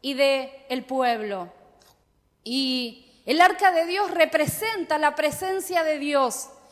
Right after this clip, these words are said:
y representa que en cada situación que nosotros tenemos que enfrentar,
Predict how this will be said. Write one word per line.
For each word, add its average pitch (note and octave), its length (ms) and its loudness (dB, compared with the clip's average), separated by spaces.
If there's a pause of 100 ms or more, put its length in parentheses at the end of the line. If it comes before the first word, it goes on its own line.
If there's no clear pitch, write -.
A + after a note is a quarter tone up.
(160)
y D4+ 100 0
representa F#4 760 -2
que F4+ 80 -8
en E4+ 100 -4
cada G4 260 0
situación F4+ 680 -2
que F#4+ 80 -6
nosotros F#4 560 -2
tenemos F4 420 0
que F4 100 -8
enfrentar, D4+ 600 0